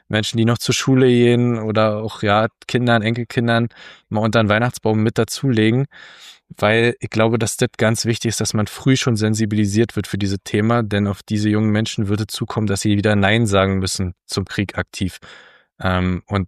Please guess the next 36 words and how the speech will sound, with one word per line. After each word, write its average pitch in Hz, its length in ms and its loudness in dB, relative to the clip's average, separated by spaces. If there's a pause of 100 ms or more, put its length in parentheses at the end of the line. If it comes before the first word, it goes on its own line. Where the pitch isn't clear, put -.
(120)
da 98 180 2
sozusagen 95 480 -2
diese 101 180 -2
Stärke 98 360 0
entwickeln 98 420 0
müssen. 90 320 -4 (640)
Und 90 480 -4 (120)
ich 101 80 -2
glaube, 107 540 2 (140)
dass - 240 -4
wir 110 120 2
mit 107 120 2
diesem 107 220 2
Buch, 123 420 -2
äh, - 160 -8 (120)
wirklich 113 440 -6
ein 117 60 -4
kleines 107 360 -2 (120)
Wunder 127 520 2
sozusagen 123 520 -4
geschaffen 120 380 -2
haben, 123 260 0
denn 101 320 -2 (340)
in 104 100 -6
der 104 100 0
heutigen 117 280 0
Zeit - 360 -2
hundert 127 260 2
Menschen, 113 360 0
die 104 120 2
alle 107 340 2
trotzdem 117 360 -2
ganz 104 160 0
unterschiedlich 113 540 -4
denken, 113 320 -2
zusammenzubringen, 117 800 0